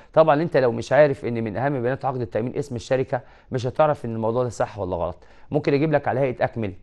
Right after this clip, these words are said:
ممكن أجيب لك بعض البيانات. الأم-، الامتحان بيجي منوع، فده بقى اللي بنقول عليه بقى تحاول تبتكر وأنت بتذاكر، تطلع أسئلة.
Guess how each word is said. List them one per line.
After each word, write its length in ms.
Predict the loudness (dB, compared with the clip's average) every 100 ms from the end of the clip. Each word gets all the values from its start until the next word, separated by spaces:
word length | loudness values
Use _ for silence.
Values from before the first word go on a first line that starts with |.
| -20 -20 -20 -10
ممكن 160 | -4 0
أجيب 180 | 2 2
لك 100 | 4
بعض 280 | 4 4 4
البيانات. 440 | 2 2 2 -2 -6 -8 0
الأم-، 220 | 2 2
الامتحان 800 | 0 0 -2 -2 0 0 0 2
بيجي 240 | 2 2
منوع، 600 | 2 4 4 4 2 0 -10 2
فده 280 | 6 8
بقى 100 | 6
اللي 120 | 4 2
بنقول 200 | 2 4
عليه 160 | 4
بقى 280 | 6 6 4 0 -10
تحاول 360 | -2 4 4 4
تبتكر 720 | 4 2 4 8 8 8 0 0 -12 -2
وأنت 320 | 4 4 4
بتذاكر، 580 | 2 2 2 4 4 0
تطلع 600 | -4 2 4 6 6 6
أسئلة. 440 | 0 -2 2 2